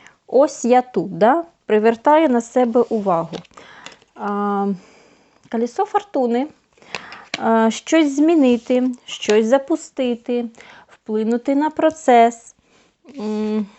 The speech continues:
колесо фортуни я розкриваю, і виходить карта сонця і карта смерті. Тобто вплинути не в кращу сторону на процес.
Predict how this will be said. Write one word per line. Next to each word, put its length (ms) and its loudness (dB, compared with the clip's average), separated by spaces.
колесо 360 -2
фортуни 520 0
я 180 4
розкриваю, 840 -2
і 420 -6
виходить 600 -4
карта 420 -8
сонця 420 -6
і 40 -10
карта 400 -8
смерті. 640 -6
Тобто 300 -4
вплинути 760 -2
не 280 2
в 120 -4
кращу 440 0
сторону 560 -2
на 160 -2
процес. 680 -4